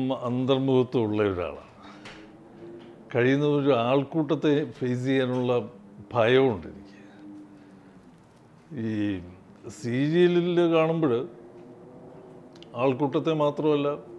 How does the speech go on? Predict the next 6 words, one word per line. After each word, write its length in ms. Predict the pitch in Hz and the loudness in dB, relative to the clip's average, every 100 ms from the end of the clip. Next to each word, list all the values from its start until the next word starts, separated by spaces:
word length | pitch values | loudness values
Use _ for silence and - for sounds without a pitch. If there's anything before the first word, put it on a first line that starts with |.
| - | -14
ഭൂതങ്ങളെ, 500 | 131 135 143 139 139 | -6 -2 0 0 -2
പിശാചുക്കളെയൊക്കെ 960 | 135 139 - 139 135 131 135 139 135 143 | -2 -6 -4 -4 -2 -4 -2 -2 -2 -4
ഭയങ്കര 460 | 131 123 127 131 127 - | -4 -2 -2 -4 -8 -6
സധൈര്യം 560 | 113 131 135 139 139 - | -2 0 0 -2 -4 -10
നേരിടുന്നയാളാണ്. 880 | 113 120 131 139 127 123 98 80 - - - - - - - - - - | -6 0 0 2 0 0 -4 -6 -12 -18 -20 -20 -20 -20 -20 -20 -20 -12
പക്ഷേ 340 | 107 - 147 | -6 2 2